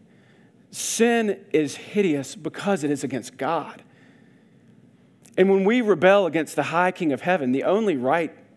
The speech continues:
response for him is judgment, like we see at the end of verse four. Of course he's justified in his words. Of course he's blameless in our judgment. So, so even though we haven't done things nearly as bad as David, we are equally guilty to David.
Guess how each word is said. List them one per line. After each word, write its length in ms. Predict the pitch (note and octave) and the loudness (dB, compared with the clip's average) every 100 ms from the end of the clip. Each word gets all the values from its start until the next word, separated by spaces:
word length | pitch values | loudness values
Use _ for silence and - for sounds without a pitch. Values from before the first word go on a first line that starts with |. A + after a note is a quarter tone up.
| _ _ _ _ _ | _ _ _ _ _
response 540 | C#3 C3+ - F#3 G#3 - | -8 -6 -4 -4 -4 -6
for 160 | C3 | -6
him 180 | C3 A#2 | -4 -4
is 120 | G#2+ | -6
judgment, 420 | - C3+ - - - - - _ _ _ - | -4 -4 -6 -16 -20 -20 -20 _ _ _ -6
like 140 | C#3+ | -4
we 60 | D#3 | -4
see 140 | D#3 | -2
at 60 | C3+ | -2
the 60 | |
end 100 | C3+ | -2
of 60 | A#2+ | -2
verse 180 | A#2 - | -6 -10
four. 380 | - E3+ D#2 - _ _ _ _ _ | -12 -10 -12 -16 _ _ _ _ _
Of 120 | - - | -20 -2
course 320 | A#3 B3+ G#3+ | 2 2 2
he's 140 | F3 | -4
justified 560 | B2 C#3+ C#3 C3+ B2+ B2 | 0 0 0 -4 -2 -2
in 60 | |
his 120 | A#2 A#2 | -2 -4
words. 220 | A#2+ A#2+ | -6 -6
Of 120 | B2 | -10
course 320 | - G3+ G3+ | -2 -2 -2
he's 120 | D#3 | -6
blameless 420 | B2 B2+ B2 A2 A#2+ | -4 -2 -2 -4 -8
in 60 | |
our 80 | A2 | -10
judgment. 440 | G#2 G2+ - - - - - - _ _ _ _ _ _ _ _ _ _ _ | -8 -10 -12 -20 -20 -20 -20 -20 _ _ _ _ _ _ _ _ _ _ _
So, 320 | - G#3 C#3 | 2 2 2
so 160 | F#3+ G#3+ | 2 2
even 180 | A3 A3 | 4 4
though 80 | G3+ | 4
we 80 | |
haven't 180 | G#3 F#3+ | 4 4
done 140 | F3 D#3+ | 2 2
things 220 | F#3 D3+ | 0 2
nearly 280 | F3 F#3 D#3 | 2 2 0
as 100 | A#2 | -2
bad 360 | E3 G3 G3+ | 0 0 0
as 160 | C#3+ A#2+ | -2 0
David, 300 | D3 C#3+ D3 | 2 2 2
we 120 | D3+ | 0
are 120 | C#3 - | 0 0
equally 380 | C3 - D#3+ C#3+ | -2 0 0 0
guilty 680 | B2+ F#3+ G3 D3 C3+ C3 - - - _ _ _ _ _ _ _ _ _ _ _ - | 0 -2 0 -2 -4 -4 -14 -20 -20 _ _ _ _ _ _ _ _ _ _ _ -18
to 200 | - G#3 | -4 0
David. 420 | E3 A#2 G#2+ C#3 | 0 0 -4 -12